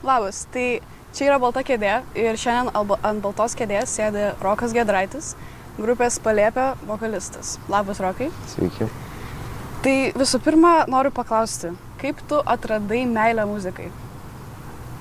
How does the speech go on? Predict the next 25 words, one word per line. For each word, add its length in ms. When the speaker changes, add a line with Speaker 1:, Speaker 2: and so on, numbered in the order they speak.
Speaker 2:
Am, 600
aš 80
tiesiog 380
jos 180
daug 460
klausiau 640
ir 240
man 320
mama 380
yra 240
didelė 460
roko 540
gerbėja. 600
Nu, 180
Speaker 1:
Mhm. 120
Speaker 2:
ne, 120
ne 160
vardo, 380
bet, 180
bet 220
muzikos. 640
Ir 80
jinai 240
man 220
parodė 560